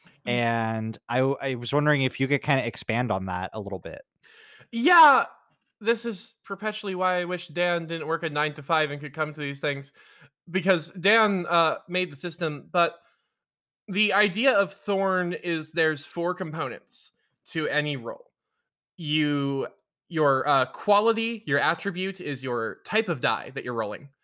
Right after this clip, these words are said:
Speaker 1: The amount of, uh, skill training you have is the amount of dice you roll. So if you have rank two in stealth, you would roll two dice,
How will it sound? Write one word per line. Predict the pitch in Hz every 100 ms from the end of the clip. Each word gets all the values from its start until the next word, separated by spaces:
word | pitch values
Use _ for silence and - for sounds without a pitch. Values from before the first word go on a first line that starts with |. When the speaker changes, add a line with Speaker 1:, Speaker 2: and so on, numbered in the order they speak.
| _ _ _ - _
Speaker 1:
The | 170 160
amount | 156 165 202 202
of, | 175 139 -
uh, | 147 139 127
skill | - - 240
training | 214 208 175
you | 156
have | 156 147
is | 139
the | 135 147
amount | 143 147
of | 139 113
dice | 127 135 -
you | 160
roll. | 170 180 180
So | 156
if | 139
you | 139
have | 139 131 123 120 123
rank | 143 139 139
two | - - 175 156
in | 135
stealth, | - - 156 151
you | 151
would | 131
roll | 135 127
two | - - 170
dice, | 156 156 175 -